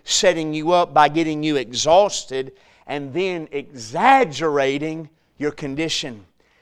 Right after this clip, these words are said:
He said this, "I am at the point to die. And what profit shall this birthright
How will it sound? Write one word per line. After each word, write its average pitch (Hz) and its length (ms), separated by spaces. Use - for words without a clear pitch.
He 170 140
said 160 380
this, 175 500
"I 180 380
am 165 220
at 165 200
the 139 80
point 214 840
to 160 160
die. 131 800
And 185 280
what 262 320
profit 214 540
shall 180 300
this 160 260
birthright 147 1080